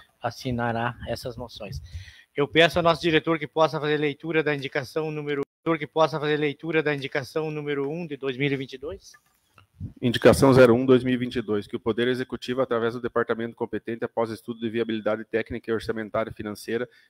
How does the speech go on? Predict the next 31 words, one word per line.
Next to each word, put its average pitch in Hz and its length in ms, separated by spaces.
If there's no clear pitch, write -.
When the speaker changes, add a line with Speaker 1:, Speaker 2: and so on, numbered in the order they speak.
Speaker 2:
e, 113 80
se 117 140
necessário, 117 500
através 117 340
de 113 80
bu-, 107 140
de 110 60
busca 120 400
de 117 60
recursos, 123 640
através 117 520
de 113 80
emenda 117 300
parlamentar, 110 640
realize 117 400
projeto 117 440
e, 117 80
posteriormente, 117 760
asfalta-, 117 380
asfaltamento 113 680
no 113 100
bairro 113 320
Nossa 117 240
Senhora 113 280
de 113 60
Lourdes. 98 440
Vereadores 107 480
Valderírio 110 400
Borges 107 360
Lima, 117 340
é, 110 180